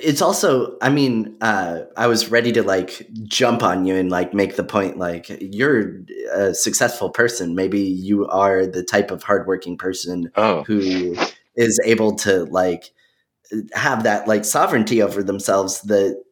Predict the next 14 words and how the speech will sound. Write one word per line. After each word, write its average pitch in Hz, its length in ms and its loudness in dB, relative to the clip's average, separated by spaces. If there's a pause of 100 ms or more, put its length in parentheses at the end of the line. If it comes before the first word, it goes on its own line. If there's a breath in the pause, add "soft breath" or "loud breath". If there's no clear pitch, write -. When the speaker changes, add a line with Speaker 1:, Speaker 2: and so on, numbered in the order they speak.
(440)
Speaker 1:
as 117 180 2
opposed 117 460 0
to 98 420 0 (300 soft breath)
the 107 80 0
social 113 320 2
media 120 340 4
companies 92 480 -4
having 90 300 0
sovereignty 92 600 0
over 90 200 0
you 92 280 0
and, 85 300 -6 (520 soft breath)
uh, 92 180 0
you 90 60 -4